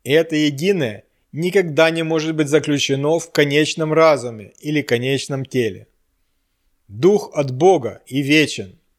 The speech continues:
Только теряя ложное представление о душе, мы можем обрести вечное раскрытие жизни как бессмертие, которое становится явью.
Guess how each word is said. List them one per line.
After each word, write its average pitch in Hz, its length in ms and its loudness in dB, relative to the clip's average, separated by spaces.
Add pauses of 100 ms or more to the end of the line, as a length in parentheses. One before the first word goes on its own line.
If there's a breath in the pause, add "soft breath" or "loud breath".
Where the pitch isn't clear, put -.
(1160)
Только 190 340 4
теряя 185 460 6
ложное 147 440 0
представление 143 680 0
о 131 40 -2
душе, 135 640 -2 (400)
мы 139 180 -2
можем 165 300 2
обрести 165 720 0 (260)
вечное 160 640 0
раскрытие 143 600 0
жизни 156 420 -2
как 143 240 0
бессмертие, 151 680 0
которое 139 420 -2
становится 127 600 -4
явью. 123 640 0